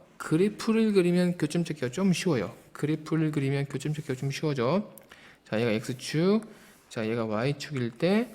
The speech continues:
색깔 구분 좀 해볼-, 해볼게요. 얘가 지금부터 연두색이야. 그럼 제 연두색은, 요, 저 연두색은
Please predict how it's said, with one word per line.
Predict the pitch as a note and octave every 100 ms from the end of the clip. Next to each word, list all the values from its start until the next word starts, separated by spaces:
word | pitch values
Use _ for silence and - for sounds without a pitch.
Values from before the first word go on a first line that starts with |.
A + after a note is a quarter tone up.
| - - -
색깔 | - F#3 F#3+ F3
구분 | C#3+ C#3+
좀 | C3
해볼-, | D3+ D#3
해볼게요. | C#3+ D3 - B2 F#3 G#3 -
얘가 | A2 C3 E3+ G3 F#3+
지금부터 | F3 C#3+ A2+
연두색이야. | A2 C#3 D#3+ C#3 A#2 A2 F#3+ B3 -
그럼 | - C3
제 | - D#3+
연두색은, | D3 C#3 C#3+ C#3 F3+ A3 - -
요, | C#3
저 | - C#3
연두색은 | B2+ C#3 B2+ E3+ A3+